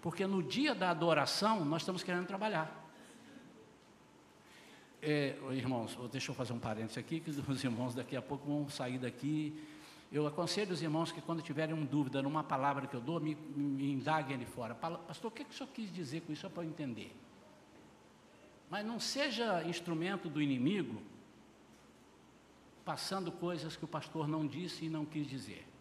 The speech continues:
Pergunte sempre ao pregador, ao mim ou ao pregador. O pastor não está dizendo aqui que você não pode trabalhar no sá-, no domingo. O nosso hoje é o domingo, o dia do Senhor.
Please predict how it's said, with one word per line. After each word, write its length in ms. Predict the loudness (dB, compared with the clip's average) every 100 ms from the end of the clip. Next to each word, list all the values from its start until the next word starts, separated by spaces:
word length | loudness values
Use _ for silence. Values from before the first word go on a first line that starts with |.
| -20 -20 -20 -20 -20 -20 -20 -20 -20 -20 -6
Pergunte 560 | -2 0 2 2 0
sempre 280 | -2 -2 -2
ao 80 | -2
pregador, 420 | -2 -2 -2 -4 -8 -8
ao 180 | -4 -2 -2
mim 340 | -2 2 2
ou 100 | 2
ao 140 | 0 -2
pregador. 460 | -4 -4 -6 -8 -14 -20 -20 -20 -20 -20 -20 -20 -20 -20 -20 -20 -20 -20 -20 -20 -20 -20 -20 -20 -20 -20 -20 -20 -20 -20 -20 -20 -20 -20 -12 2
O 80 |
pastor 320 | 6 6 6 4
não 120 | 4
está 180 | 4 4
dizendo 240 | 4 2
aqui 180 | 2 -2
que 80 | 0
você 240 | 0 4
não 160 | 2 4
pode 320 | 6 4 4
trabalhar 380 | 2 4 4 2
no 100 | -2
sá-, 300 | -2 -2 -2
no 120 | -2
domingo. 420 | 0 0 -2 -6 -10 -14 -18 -12
O 40 | -4
nosso 340 | -4 -4 -4
hoje 160 | -2 -2
é 20 |
o 40 | -2
domingo, 340 | -4 -6 -10 -16 -20 -20 -20 -20 -20 -20 -14 -8
o 20 |
dia 200 | -4 -4
do 80 | -6
Senhor. 340 | -10 -10 -14